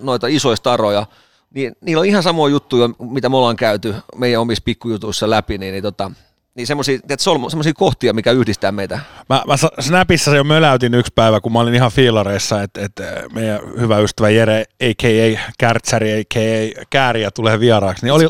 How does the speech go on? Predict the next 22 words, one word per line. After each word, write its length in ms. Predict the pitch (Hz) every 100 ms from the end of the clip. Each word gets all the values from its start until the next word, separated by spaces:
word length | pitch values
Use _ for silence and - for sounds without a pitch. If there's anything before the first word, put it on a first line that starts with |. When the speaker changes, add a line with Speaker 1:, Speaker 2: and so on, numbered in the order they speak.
| 143
Speaker 2:
oli 220 | 135 135
Laihakokis 560 | 135 139 120 104 98 113
vieraana 460 | 127 110 101 92 92
ja, 140 | 92 - - - -
ja, 140 | 95 101
ja 160 | 101
mä 100 | 101
samalla 340 | 107 139 127 113
sit 140 | 120
sanoin, 300 | 147 135 113
että 160 | 110 190
hei, 160 | 170
et 160 | 131 - - - - - - 190
äijät 260 | 196 175
piti 200 | 180 170
sit 180 | 175 -
aikamoisen 440 | 190 180 170 156
U 200 | 196 190
M 40 | 143
K 360 | - 131 131
illalla 380 | 160 156 131 120 113
tuolla 260 | 120 117